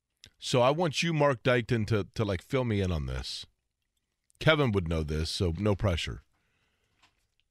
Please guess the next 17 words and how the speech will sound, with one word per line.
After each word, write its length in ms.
Did 140
Russell 380
Wilson 540
demand 560
a 80
trade 340
out 140
of 80
Seattle, 480
or 220
did 160
they 160
just 240
kind 260
of 100
figure 480
out 320